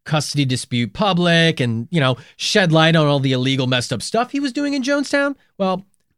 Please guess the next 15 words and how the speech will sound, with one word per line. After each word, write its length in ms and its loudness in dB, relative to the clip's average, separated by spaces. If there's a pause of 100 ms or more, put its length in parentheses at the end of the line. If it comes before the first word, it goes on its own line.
(180)
he 180 0
sent 420 -2
Tim 340 0
to 100 -2
come 220 0
stay 320 0
in 100 0
Jonestown 500 -4
'cause 180 -10
Tim 240 -4
was 180 -4
originally 340 -4
still 360 -8
in 160 -14
California. 640 -10